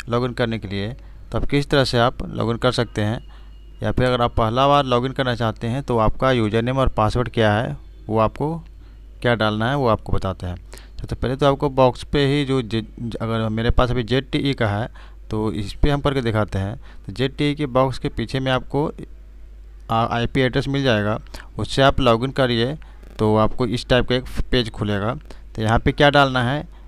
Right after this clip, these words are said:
दोनों में यूजर नेम और पासवर्ड दोनों में आपको एडमिन एडमिन डालना है। एडमिन एडमिन दोनों में डालिएगा। उसके बाद फिर जब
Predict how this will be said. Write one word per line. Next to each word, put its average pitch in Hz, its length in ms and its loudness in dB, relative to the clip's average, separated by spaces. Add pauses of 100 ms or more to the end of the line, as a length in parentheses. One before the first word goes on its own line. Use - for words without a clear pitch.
(260)
दोनों 127 320 4
में 160 120 4
यूजर 123 320 6
नेम 147 160 0
और 143 80 4
पासवर्ड 101 560 2
दोनों 113 340 4
में 147 80 6
आपको 139 280 6
एडमिन 120 420 2
एडमिन 110 260 0
डालना 101 360 0
है। 98 140 -2 (920)
एडमिन 135 300 0
एडमिन 139 380 0
दोनों 135 260 4
में 143 100 0
डालिएगा। 123 540 2 (800)
उसके - 180 -6
बाद 117 180 6
फिर 135 100 12
जब 131 260 2